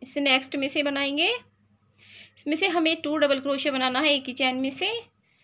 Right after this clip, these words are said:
तो हमारे यहाँ पे फोर डबल क्रोशिया हो जाएंगे। फिर इसे नेक्स्ट में से भी हमें टू डबल क्रोशिया बनाना है, वन और देखिए टू। इस तरीके से देखिए सिक्स हो गए हमारे। हमने यहाँ से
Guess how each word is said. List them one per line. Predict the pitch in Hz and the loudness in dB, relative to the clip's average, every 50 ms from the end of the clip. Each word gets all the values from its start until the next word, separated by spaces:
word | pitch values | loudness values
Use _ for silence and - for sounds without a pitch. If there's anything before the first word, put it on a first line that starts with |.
| _ _ _ - | _ _ _ -6
तो | 285 | -4
हमारे | 269 269 262 247 240 247 | 0 2 4 4 4 4
यहाँ | 269 262 254 | 4 2 0
पे | 262 269 381 415 | 0 -2 -4 -4
फोर | - - - 330 294 302 294 | -4 2 6 8 10 10 10
डबल | 285 262 254 254 | 8 4 4 0
क्रोशिया | 247 - 240 220 226 - 247 247 | -2 -2 -2 -2 0 0 0 0
हो | 247 226 214 | 0 0 -2
जाएंगे। | 214 220 196 185 190 196 196 202 196 220 - _ _ _ _ _ _ _ _ _ - | 0 0 0 0 -2 0 -2 -2 -2 -4 -10 _ _ _ _ _ _ _ _ _ -6
फिर | 269 277 | -4 -2
इसे | 285 - 339 | 0 2 4
नेक्स्ट | 311 294 285 277 277 285 - - 359 | 4 6 6 6 4 2 0 -2 0
में | 320 320 320 | 0 0 2
से | 320 339 311 | 0 0 0
भी | 294 311 | 2 2
हमें | 320 277 269 320 403 - - - - | 2 2 2 0 0 -2 -8 -6 -2
टू | 320 320 | 0 2
डबल | 330 302 277 269 254 | 2 4 4 2 0
क्रोशिया | 254 247 240 240 240 - 247 220 | -2 -2 -2 -2 0 0 0 0
बनाना | 226 214 208 202 190 196 208 | 2 0 0 0 0 0 -2
है, | 247 294 370 403 | 0 -2 -2 -2
वन | 339 247 233 233 226 220 247 349 453 466 - _ _ _ _ _ _ _ _ _ _ _ _ _ _ _ _ _ _ _ _ _ _ - | -2 -2 0 2 2 2 0 -2 -4 -6 -10 _ _ _ _ _ _ _ _ _ _ _ _ _ _ _ _ _ _ _ _ _ _ -6
और | 247 247 233 | -6 -4 0
देखिए | 220 226 226 220 - 302 370 | 0 0 0 0 -2 -6 -6
टू। | 359 - 359 240 202 196 190 220 _ _ _ _ _ _ _ _ _ _ _ _ _ _ _ _ _ _ _ _ _ _ _ _ _ _ _ _ _ _ _ _ _ _ _ - | -4 -2 -2 -2 -2 -4 -8 -12 _ _ _ _ _ _ _ _ _ _ _ _ _ _ _ _ _ _ _ _ _ _ _ _ _ _ _ _ _ _ _ _ _ _ _ -8
इस | 269 294 - - | -6 -4 2 2
तरीके | 294 254 247 226 - 214 | 2 2 2 0 -4 -4
से | 214 - 233 | -2 -2 -2
देखिए | 208 214 208 214 247 262 | -2 -2 -2 0 -2 -2
सिक्स | 262 - 339 330 - - 349 | 2 2 0 0 2 4 4
हो | 285 262 | 4 6
गए | 269 262 269 | 6 4 4
हमारे। | 294 277 247 233 233 262 294 | 4 2 2 2 4 4 4
हमने | 294 262 269 285 | 2 2 2 2
यहाँ | 294 269 254 254 | 2 2 2 0
से | 262 - 359 453 466 | 0 0 -2 -2 -2